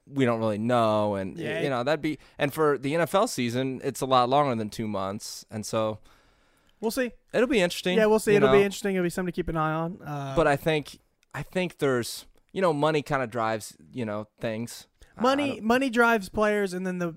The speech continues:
Speaker 2: the players that aren't driven by money are driven by the actual game.
Speaker 1: Yeah.
Speaker 2: So between those two things, there's gonna be enough
Speaker 1: Exactly.
Speaker 2: motivation to, to
Speaker 1: And,
Speaker 2: be smart.
Speaker 1: and
Speaker 2: And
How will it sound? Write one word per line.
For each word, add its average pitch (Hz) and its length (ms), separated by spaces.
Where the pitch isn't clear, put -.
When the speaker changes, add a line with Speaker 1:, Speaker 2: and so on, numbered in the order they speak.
Speaker 2:
the 170 120
players 190 280
that 170 100
aren't 165 180
driven 160 200
by 151 120
money 151 240
are 139 100
driven 139 260
by 127 220
the 127 100
actual 127 360
game. 127 360
Speaker 1:
Yeah. 151 180
Speaker 2:
So 220 60
between 220 320
those 208 160
two 190 140
things, 170 320
there's 185 100
gonna 202 120
be 185 80
enough 165 120
Speaker 1:
Exactly. 110 220
Speaker 2:
motivation 131 480
to, 123 260
to 131 60
Speaker 1:
And, 127 80
Speaker 2:
be 123 80
smart. 131 500
Speaker 1:
and - 0
Speaker 2:
And 127 180